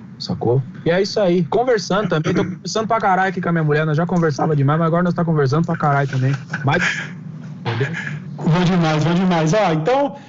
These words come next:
Speaker 2: só pra gente finalizar, é, um bagulho que eu tenho feito com todo mundo aqui, eu, e, e eu acho que eu, pras próximas eu vou começar a avisar que eu vou fazer essa pergunta antes, porque geralmente as pessoas são pegas de surpresa. É,
Speaker 1: Caso.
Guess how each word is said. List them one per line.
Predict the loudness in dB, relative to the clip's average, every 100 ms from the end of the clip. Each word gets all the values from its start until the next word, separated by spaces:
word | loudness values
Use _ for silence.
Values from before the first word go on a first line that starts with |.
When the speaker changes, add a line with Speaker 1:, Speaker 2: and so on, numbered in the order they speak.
| -20 -4
Speaker 2:
só | 0
pra | 2
gente | 0 -2
finalizar, | -2 -2 0 2 4 2 0 -8 -20 -20 -20 -4
é, | 0 2 2 2
um | 2
bagulho | 2 2 2
que | 0
eu |
tenho | 0 0
feito | 0 0
com | 2
todo | 2 4 4
mundo | 4 2
aqui, | 0 0 0
eu, | 2 2
e, | 2 2 2 2
e | 0
eu | 2
acho | 2 0
que | 0
eu, |
pras | 0 0
próximas | 0 0 2 2
eu | 2
vou | 2
começar | 2 2
a | 2
avisar | 2 2 2 2 0
que | 0
eu |
vou | 0
fazer | 2 0 2 0 -2 -12 -16 -12 -4
essa | 0
pergunta | 2 2 2 2 2
antes, | 0
porque | 0 -2 2
geralmente | 2 2 2 2 0
as |
pessoas | 0 0 0
são | 0 2
pegas | 2 0
de | 2
surpresa. | 0 2 0 0 -2 -8 -12 -12 -2
É, | 2 2 2 2 2 0 -2 -6
Speaker 1:
Caso. | -2 -2 -2